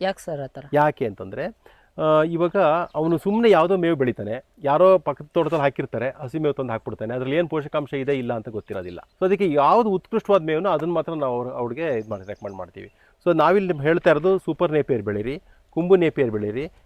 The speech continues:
Speaker 2: ಬಿ ಎನ್ ಎಚ್ ಹನ್ನೊಂದು ಅಂತ ಒಂದು ವೆರೈಟಿ ಇದೆ, ಅದನ್ನ ಬೆಳೀರಿ. ಅದ್ ಬಿಟ್ರೆ ಬಿ ಎನ್ ಎಚ್ ಹದಿನಾಲ್ಕು ಅಂತ ಇದೆ. ಈ ನಾಲ್ಕು ಮೇವನ್ನ ಮಾತ್ರ ನಾವು ರೆ-, ಮಾಡ್ತೀವಿ, ನಾವು ರೆಕಮೆಂಡ್ ಮಾಡ್ತೀವಿ.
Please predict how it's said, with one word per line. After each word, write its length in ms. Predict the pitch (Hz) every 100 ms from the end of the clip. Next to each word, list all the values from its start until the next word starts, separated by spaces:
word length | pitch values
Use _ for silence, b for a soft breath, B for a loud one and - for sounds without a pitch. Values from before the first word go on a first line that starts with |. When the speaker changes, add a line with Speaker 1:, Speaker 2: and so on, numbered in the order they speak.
| _
Speaker 2:
ಬಿ 140 | 127 185
ಎನ್ 160 | 208
ಎಚ್ 140 | 208 -
ಹನ್ನೊಂದು 420 | 131 175 165 151
ಅಂತ 140 | 131
ಒಂದು 160 | 117 104
ವೆರೈಟಿ 300 | 104 104 107
ಇದೆ, 80 | 101
ಅದನ್ನ 220 | 117 160
ಬೆಳೀರಿ. 400 | 120 104 127 165 b b
ಅದ್ 140 | 120 117
ಬಿಟ್ರೆ 320 | 170 185 165
ಬಿ 140 | 120
ಎನ್ 140 | 156 170
ಎಚ್ 120 | 170
ಹದಿನಾಲ್ಕು 540 | 117 117 131 120 - 104
ಅಂತ 160 | 95
ಇದೆ. 140 | 101 113
ಈ 60 |
ನಾಲ್ಕು 400 | 143 139 175 190
ಮೇವನ್ನ 260 | 170 156 147
ಮಾತ್ರ 200 | 139 175
ನಾವು 180 | 165 127
ರೆ-, 320 | 110 113 113
ಮಾಡ್ತೀವಿ, 300 | 113 101 101
ನಾವು 200 | 95 95 110
ರೆಕಮೆಂಡ್ 320 | 113 117 101
ಮಾಡ್ತೀವಿ. 340 | 95 - 95